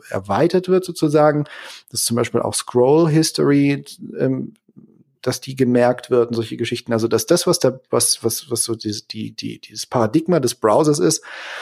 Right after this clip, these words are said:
dass das einfach, dass das nicht einfach vergessen wird, was ja oft auch in Client-Side, äh, Client-Side-Applications f-, passiert,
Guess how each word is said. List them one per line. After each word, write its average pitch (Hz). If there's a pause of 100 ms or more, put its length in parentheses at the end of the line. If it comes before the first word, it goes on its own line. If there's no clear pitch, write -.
(220)
dass 117
das 131
einfach, 123 (180)
dass -
das 120
nicht 135
einfach 120
vergessen 135
wird, 117
was -
ja -
oft 131
auch 120
in 110
Client-Side, 110 (140)
äh, - (100)
Client-Side-Applications 113
f-, - (160)
passiert, 214